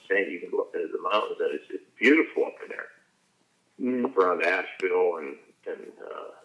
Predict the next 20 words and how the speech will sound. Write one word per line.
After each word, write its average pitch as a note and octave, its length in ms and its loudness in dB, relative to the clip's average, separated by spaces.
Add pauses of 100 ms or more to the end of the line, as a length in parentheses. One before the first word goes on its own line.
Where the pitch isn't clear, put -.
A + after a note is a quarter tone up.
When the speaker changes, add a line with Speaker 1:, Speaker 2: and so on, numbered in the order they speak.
Speaker 1:
Boone, A2+ 600 6 (840)
Speaker 2:
Yep. A2+ 160 6
Speaker 1:
Boone, A2 220 6
North G#2+ 280 2
Carolina. G#2 480 2
Yeah, G#2+ 280 6
that, G#2+ 280 -2
that A2+ 160 2
area G2 360 2
is, E2+ 60 -4 (880)
it's - 180 -20
great. C3 220 2 (100)
And F#2+ 100 -10
if - 80 -20
you A2 80 -4
wanna G2 180 -6
go G#2+ 80 -8
to G#2 140 -2
the E2+ 80 -8
beach, D3 240 -2